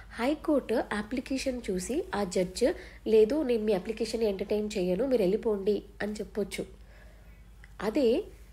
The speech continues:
ఒక fundamental right violate అయ్యి ఒక person Supreme Court దగ్గరికి వెళ్ళాడనుకోండి, Supreme Court అలా no చెప్పలేదు,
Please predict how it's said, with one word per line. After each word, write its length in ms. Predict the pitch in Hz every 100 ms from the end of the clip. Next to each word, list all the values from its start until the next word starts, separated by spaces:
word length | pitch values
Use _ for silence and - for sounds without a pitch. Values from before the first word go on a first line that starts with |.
| - -
ఒక 140 | 226
fundamental 640 | 240 202 220 262 269 285 262
right 300 | 262 254 233
violate 500 | 202 185 208 226 202
అయ్యి 380 | 180 180 240 381 - -
ఒక 120 | -
person 480 | 220 - 220 220 302
Supreme 380 | 277 226 - 294
Court 240 | 269 269
దగ్గరికి 360 | 240 226 214 226
వెళ్ళాడనుకోండి, 960 | 196 185 185 180 165 156 180 165 220 349 - - - -
Supreme 400 | - 254 240 214
Court 180 | 240 262 202
అలా 180 | 202
no 220 | 214 190 214
చెప్పలేదు, 640 | 214 180 190 185 180